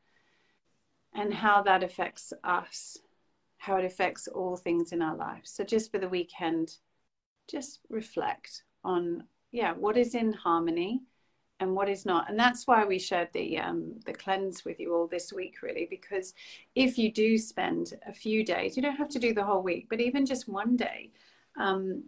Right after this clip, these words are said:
or two days, or ultimately minimum of three days doing this cleanse, you're going to get that clarity that will afford you the opportunity to see what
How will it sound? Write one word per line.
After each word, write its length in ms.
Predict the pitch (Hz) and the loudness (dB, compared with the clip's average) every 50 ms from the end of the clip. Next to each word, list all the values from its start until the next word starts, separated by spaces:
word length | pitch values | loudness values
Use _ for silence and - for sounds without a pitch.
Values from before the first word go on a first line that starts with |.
| - _ - - | -14 _ -14 -6
or 280 | - 220 208 202 202 196 | -2 0 2 0 0 -2
two 280 | - - - 240 226 220 | -4 -6 0 2 2 4
days, 340 | 226 214 214 208 220 220 202 | 4 4 4 4 2 2 2
or 260 | 185 180 180 180 185 _ _ _ - - - | -2 -2 -2 -4 -6 _ _ _ -18 -8 0
ultimately 680 | - 247 247 247 - - 202 - - - 196 185 175 - | 2 2 2 2 -2 -2 -2 -2 -2 -4 -4 -4 -4 -4
minimum 420 | - 208 208 196 190 190 185 180 180 | -4 -4 -4 -2 -2 -2 -2 -2 -2
of 120 | 180 175 | -6 -8
three 320 | - - - 226 220 214 214 | -8 -4 0 0 0 0 0
days 360 | 196 185 196 101 101 - - | -2 0 0 -2 -2 -4 -4
doing 300 | - 214 196 190 185 185 | -2 -2 -2 0 -2 -4
this 180 | 180 180 - | -6 -8 -10
cleanse, 560 | - - - - 220 196 180 175 180 175 - _ _ - - _ _ _ - | -12 -10 -4 -2 0 0 0 -2 -4 -6 -10 _ _ -20 -20 _ _ _ -10
you're 320 | 208 196 220 220 226 220 | -2 4 6 6 6 6
going 360 | 220 220 214 208 202 196 196 185 | 6 4 0 0 0 -2 -4 -6
to 120 | - 214 | -8 -6
get 280 | 220 - 180 180 - - - | 0 2 2 2 2 -2 -2
that 260 | 185 175 - - - | -2 -2 -2 -4 -8
clarity 840 | - - - 196 190 190 190 185 185 185 - - 175 170 165 170 - _ _ _ _ _ - | -10 -4 0 2 2 2 2 0 -4 -6 -8 -6 -6 -4 -6 -6 -10 _ _ _ _ _ -8
that 120 | 202 - | -8 -4
will 120 | 208 196 196 | -4 -4 -4
afford 500 | 185 185 - - 220 214 220 214 214 - | -4 -6 -4 2 4 6 6 6 4 0
you 100 | 208 185 | -6 -2
the 120 | 185 180 185 | 0 0 0
opportunity 640 | 180 180 185 - - - 180 175 180 175 - - | 0 -2 -6 -10 -8 -6 -6 -6 -6 -6 -8 -12
to 160 | - - - 185 | -16 -14 -14 -12
see 400 | - - - 185 - - 170 170 | -10 -8 -6 -6 -6 -6 -6 -6
what 200 | 185 190 190 - | -4 -4 -6 -6